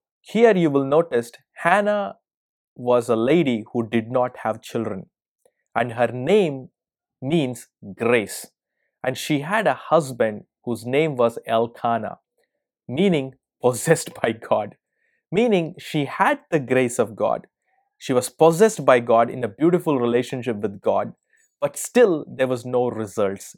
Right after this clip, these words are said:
in her life. She could not find what was wrong with her. If we symbolically compare that with today's believer's life, sometimes people will say, "Ah, it is true with my life.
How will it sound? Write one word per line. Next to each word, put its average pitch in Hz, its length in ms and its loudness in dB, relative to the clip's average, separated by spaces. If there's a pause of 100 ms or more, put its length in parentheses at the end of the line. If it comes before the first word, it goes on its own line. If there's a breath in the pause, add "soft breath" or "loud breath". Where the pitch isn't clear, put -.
in 110 160 -12
her 101 140 -2
life. 104 400 -4 (560)
She - 180 -10
could 131 220 -2
not 160 240 4
find 123 420 0
what 117 380 -2
was 113 260 -2 (300)
wrong 120 420 2
with 107 200 -6
her. - 160 -8 (760)
If 143 160 -4
we 165 100 2
symbolically 214 960 2
compare 151 500 0
that 131 280 -2
with 120 220 -6
today's 135 400 0
believer's 117 520 0
life, 104 300 -4 (380)
sometimes 143 800 0 (220)
people 143 280 -2
will 123 160 -2
say, 113 320 -2 (200)
"Ah, 131 340 0 (120)
it 123 180 -14
is - 240 -12
true 135 280 -2
with 120 200 -4
my 120 120 -4
life. 107 320 -6